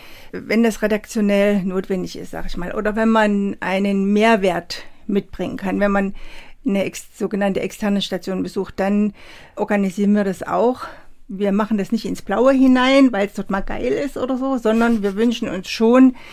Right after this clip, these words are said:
dass man eine externe Station dann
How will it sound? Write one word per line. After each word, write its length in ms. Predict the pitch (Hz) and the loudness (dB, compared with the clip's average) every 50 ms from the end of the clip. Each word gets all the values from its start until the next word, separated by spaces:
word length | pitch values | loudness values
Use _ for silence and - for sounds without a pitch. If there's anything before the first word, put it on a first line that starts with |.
| - - - - - | -20 -20 -20 -10 -4
dass 300 | - 202 202 202 - - | 0 0 0 0 -2 -2
man 380 | 220 208 208 208 208 208 202 202 | 0 2 2 2 2 2 0 -2
eine 120 | 196 - | -2 -4
externe 400 | 190 190 - - 220 208 202 196 | -6 -8 -6 -4 -2 0 0 0
Station 400 | 196 - 202 185 - 208 202 190 | -2 -4 -6 -6 -4 -4 -4 -2
dann 380 | 190 196 208 226 240 214 254 | -2 0 2 2 2 0 -2